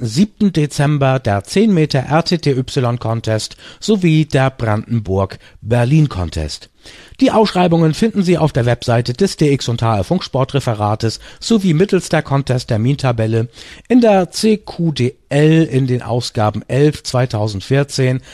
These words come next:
auf Seite sechsundfünfzig sowie in der aktuellen Dezemberausgabe ebenfalls auf Seite sechsundfünfzig. Der Funkwetterbericht vom dritten Dezember, herausgegeben von Hartmut Büttich, D L eins V D L.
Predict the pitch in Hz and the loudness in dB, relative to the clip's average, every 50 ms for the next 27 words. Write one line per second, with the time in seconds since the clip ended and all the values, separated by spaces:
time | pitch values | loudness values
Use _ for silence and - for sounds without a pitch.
0 | - - - _ 110 113 113 - - 113 113 113 - 107 101 104 95 - - 95 | -20 -20 -8 _ -2 -2 0 0 0 -2 -2 -2 -4 -4 -4 -4 -6 -6 -10 -4
1 | - 170 185 208 - - - - 160 160 151 - - _ _ _ _ - - - | 0 2 2 2 2 -2 -2 0 0 0 0 -2 -12 _ _ _ _ -20 -20 -20
2 | _ - - 254 214 214 214 208 180 151 156 143 139 - 156 - - 165 143 143 | _ -2 0 2 4 4 4 4 4 4 2 0 0 0 -2 -4 -2 -2 0 2
3 | 143 139 139 147 151 147 - - 117 117 110 107 98 - 98 104 110 - - - | 0 0 2 0 -2 -2 -2 -4 -4 -2 -2 -2 -4 -2 -4 -6 -6 -6 -4 -4
4 | 101 101 110 113 117 - 92 95 92 98 87 92 87 90 92 - - - - 120 | -2 -2 0 -2 -2 -4 -4 -4 -4 -4 -6 -4 -4 -4 -6 -6 -10 -8 -4 -4
5 | 131 120 - - 92 87 90 87 - 101 101 - - 80 78 85 78 - - 101 | -4 -4 -4 -4 -2 -2 -2 -2 -4 -6 -6 -6 -8 -10 -10 -8 -10 -8 -8 -8
6 | 104 - - 101 92 - - - - 76 - - _ _ _ _ _ _ _ _ | -6 -4 -4 -4 -4 -6 -8 -10 -10 -10 -12 -14 _ _ _ _ _ _ _ _
7 | - - - - - - - - - - 214 208 214 285 262 - 247 240 226 208 | -20 -20 -20 -20 -20 -20 -20 -20 -4 -2 0 2 2 2 2 2 2 2 2 0
8 | 214 208 214 - - 196 175 165 - 214 214 - 220 185 165 147 - - 151 170 | 2 2 0 0 0 0 0 2 0 0 0 0 -2 -2 -2 -2 0 0 0 2
9 | 165 160 156 147 156 185 170 139 139 139 - - 143 131 135 135 131 131 - 131 | 2 2 2 2 2 2 2 0 0 -2 -2 -4 -2 0 0 -2 -2 -2 -4 -2
10 | 127 113 104 104 107 - 107 95 85 - - 160 165 - 156 156 143 - - - | -2 0 0 -2 -2 -2 -4 -6 -8 -2 -4 -4 -2 0 -2 -4 -4 -6 -12 -20
11 | - - - - 117 120 120 113 107 113 110 - 95 95 - - - - 92 101 | -20 -20 -20 -6 -2 0 0 2 2 0 0 -2 -4 -4 -6 -6 -6 -4 -2 -2
12 | 107 113 127 127 120 104 82 | -2 -2 -2 0 0 0 0